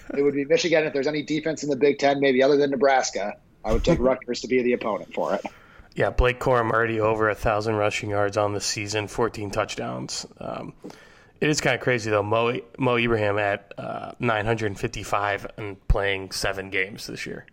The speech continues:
Speaker 2: You're like,
Speaker 1: Well, he was, yeah. I mean, he was, if he didn't get hurt in that first Ohio State game a couple of years ago, he would run for eighteen hundred yards that year.
Speaker 2: Yeah, he would run for eighteen hundred in the Ohio State game. <laughs>
Speaker 1: Yeah, people forget that.
Speaker 2: Yeah. Uh, you know who's number two on the list? Obviously, Chase Brown, number one at Illinois, because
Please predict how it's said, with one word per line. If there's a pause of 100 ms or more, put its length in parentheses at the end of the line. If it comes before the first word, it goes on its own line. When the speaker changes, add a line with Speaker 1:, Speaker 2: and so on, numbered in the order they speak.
(580)
Speaker 2:
You're
like,
Speaker 1:
Well,
he
was,
yeah. (100)
I
mean,
he
was,
if
he
didn't
get
hurt
in
that
first
Ohio
State
game
a
couple
of
years
ago, (100)
he
would
run
for (140)
eighteen
hundred
yards
that
year. (120)
Speaker 2:
Yeah,
he
would
run
for
eighteen
hundred
in
the
Ohio
State
game.
<laughs>
Speaker 1:
Yeah, (340)
people
forget
that.
Speaker 2:
Yeah. (360)
Uh,
you
know
who's
number
two
on
the
list?
Obviously,
Chase
Brown,
number
one
at
Illinois,
because